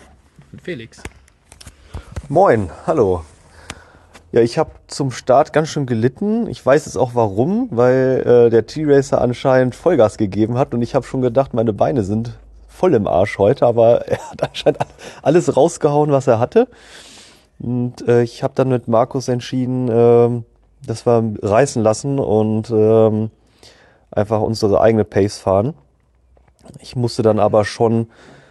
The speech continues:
Speaker 2: schon richtig leiden am Anfang. Also es hat mir heute Morgen echt wehgetan, in, in Tritt zu kommen. Bis, eigentlich bis Hufer-, Huferlice. Da war ich, ähm, da bin ich irgendwie aufgetaut. Das hat mich irgendwie komplett geweckt und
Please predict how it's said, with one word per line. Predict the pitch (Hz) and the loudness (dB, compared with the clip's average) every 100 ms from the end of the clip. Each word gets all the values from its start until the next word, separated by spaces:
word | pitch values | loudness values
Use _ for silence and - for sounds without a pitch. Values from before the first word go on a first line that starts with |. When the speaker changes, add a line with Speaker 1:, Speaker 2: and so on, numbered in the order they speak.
| _ - | _ -16
Speaker 2:
schon | - - - 143 147 | -10 -4 0 2 2
richtig | 110 135 - 143 | 0 -2 -4 -4
leiden | 123 117 131 139 | 2 4 4 2
am | 131 | 0
Anfang. | - 147 - 156 135 | 0 -2 -2 0 2
Also | 113 | 0
es | 127 | -2
hat | - | -6
mir | 127 | -2
heute | 123 123 - | 0 -2 -2
Morgen | 110 127 131 | 0 0 -2
echt | - - | -8 0
wehgetan, | 120 139 - 160 156 165 | 0 0 -2 0 0 -2
in, | 139 139 139 143 139 | -6 -6 -6 -8 -8
in | - | -10
Tritt | - 156 - | -8 -10 -8
zu | 160 | -4
kommen. | - 170 175 _ _ - _ _ _ _ _ _ - | -2 -2 -2 _ _ -20 _ _ _ _ _ _ -2
Bis, | 147 - - | -2 -2 -2
eigentlich | 165 202 180 | 0 0 -4
bis | 175 180 | -4 -4
Hufer-, | - 156 143 - 139 | 0 0 0 -6 -14
Huferlice. | 143 143 117 - 95 92 98 _ | -4 -2 -2 -4 -4 -6 -6 _
Da | 117 117 | -2 0
war | 127 127 | 2 2
ich, | 127 - - | 0 -6 0
ähm, | 117 120 120 120 120 120 - _ _ - | 4 4 4 2 -2 -6 -12 _ _ -4
da | 117 | 0
bin | 123 | 0
ich | |
irgendwie | 147 139 | 0 2
aufgetaut. | 120 - 107 - 117 143 | 2 0 -4 0 2 2
Das | 127 | -2
hat | 135 135 | -6 -4
mich | 127 123 | -4 -2
irgendwie | - 131 131 127 | -2 -2 -4 -4
komplett | - 123 147 156 | -2 -2 -2 -2
geweckt | - 120 170 - | -2 0 0 -2
und | - 131 127 | -6 -4 -4